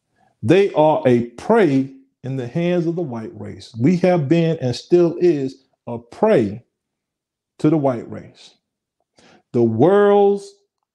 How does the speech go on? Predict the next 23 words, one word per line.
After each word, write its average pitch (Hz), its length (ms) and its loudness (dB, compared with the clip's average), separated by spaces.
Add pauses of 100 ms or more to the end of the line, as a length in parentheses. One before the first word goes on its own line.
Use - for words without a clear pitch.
(260)
arch 175 440 -4 (200)
deceivers. 117 920 -12 (960)
The 113 100 -2
real 165 400 2
devil's 151 580 -4
in 135 200 -16
person. - 500 -18 (1000)
Huh? 170 360 0 (1900)
You 190 280 2
are 180 100 4
made 196 460 2
to 165 100 8
believe 156 680 4
that 127 180 4
you 170 220 4
worship 175 520 2
the 123 120 2
true 202 280 2
God, 170 500 2 (720)
but 135 180 4
you 165 160 2
do 165 140 2
not. 110 340 -4